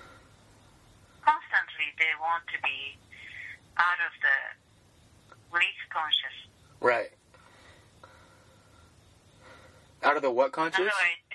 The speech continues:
Speaker 1: weight. Free awake.
Speaker 2: Awake.
Speaker 1: They
Speaker 2: They
Speaker 1: want
Speaker 2: wanna
Speaker 1: to
Speaker 2: be out of the awake. Yeah, they wanna be sed-, sedated. Yeah.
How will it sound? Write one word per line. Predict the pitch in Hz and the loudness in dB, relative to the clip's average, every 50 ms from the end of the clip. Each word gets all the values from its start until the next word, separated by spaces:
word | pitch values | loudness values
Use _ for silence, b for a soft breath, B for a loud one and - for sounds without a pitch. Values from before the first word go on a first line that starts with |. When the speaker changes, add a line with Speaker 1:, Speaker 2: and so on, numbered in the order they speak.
| - _ _ _ - - _ _ _ _ - - | -20 _ _ _ -20 -20 _ _ _ _ -10 -4
Speaker 1:
weight. | - 202 208 - - _ - - - - - _ _ _ _ _ _ _ _ _ _ _ - - _ _ - - - - - | 0 0 0 0 -2 _ -10 -10 -10 -10 -12 _ _ _ _ _ _ _ _ _ _ _ -20 -20 _ _ -20 -14 -10 -6 -4
Free | 196 185 185 185 180 - 165 165 156 | -2 0 0 0 0 0 -2 -2 -2
awake. | 156 175 175 170 - _ - - - - _ _ _ _ | 0 0 0 -2 -2 _ -16 -16 -16 -18 _ _ _ _
Speaker 2:
Awake. | - 143 135 143 156 160 160 175 - | 2 4 4 4 2 2 0 -6 -4
Speaker 1:
They | - | 0
Speaker 2:
They | 135 147 | 2 2
Speaker 1:
want | 143 139 151 | 4 4 4
Speaker 2:
wanna | 160 165 170 | 4 4 2
Speaker 1:
to | 151 | -2
Speaker 2:
be | 147 147 131 | -2 0 2
out | 135 139 147 147 | 2 2 2 0
of | 143 127 | -4 -4
the | 139 135 | -4 -2
awake. | 120 117 117 127 131 139 135 - | -2 0 2 2 0 0 0 2
Yeah, | - 143 131 107 | 2 2 2 0
they | 101 - | -2 -4
wanna | 117 123 131 135 | -2 -2 -2 -2
be | 123 120 110 | -2 -4 -2
sed-, | - - 139 135 131 - - - | 2 4 4 4 4 2 -4 -8
sedated. | 127 117 120 120 135 135 117 98 85 - | -2 2 2 2 4 4 2 0 -2 0
Yeah. | - 104 113 110 90 | 0 2 2 2 0